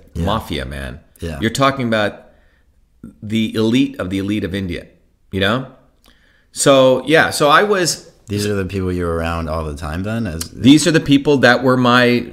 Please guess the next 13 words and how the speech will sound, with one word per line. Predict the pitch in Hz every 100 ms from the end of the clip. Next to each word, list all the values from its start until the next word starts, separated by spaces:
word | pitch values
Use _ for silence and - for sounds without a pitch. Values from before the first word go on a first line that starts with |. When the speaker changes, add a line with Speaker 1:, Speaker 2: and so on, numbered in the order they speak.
| 95
Speaker 2:
direct | 98 101 131 - - - _ _ _ _ _ _ _ -
bosses. | 80 123 165 - - -
Speaker 1:
Yeah. | 85 87 76 - -
Speaker 2:
Okay? | 101 127 131 175 160 - _ _ _ _ _ -
And | 131
you | 151
could | 156 147
see | - 226 214 131 120 - _ -
at | 131 -
that | 131 -
level | 135 151 127
that | 101 110 -
what | 110